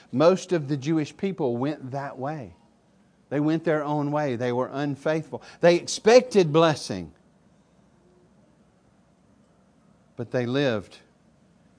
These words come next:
in a way that brought curse. They should have taken sin seriously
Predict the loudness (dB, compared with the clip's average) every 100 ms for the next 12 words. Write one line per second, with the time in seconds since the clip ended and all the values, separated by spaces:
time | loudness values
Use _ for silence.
0 | _ -14 -10 -10 -12 _ _ _ _ _
1 | _ _ _ _ _ _ _ _ _ _
2 | _ -12 -8 -6 -4 -4 -6 -8 -6 -4
3 | -4 -8 -16 -20 _ _ _ _ _ _
4 | _ -12 -10 -10 -12 -20 _ _ -20 -20
5 | -2 4 4 4 4 6 6 4 0 -2
6 | -2 -6 -4 -4 -4 -4 -2 0 -2 -4
7 | -4 -4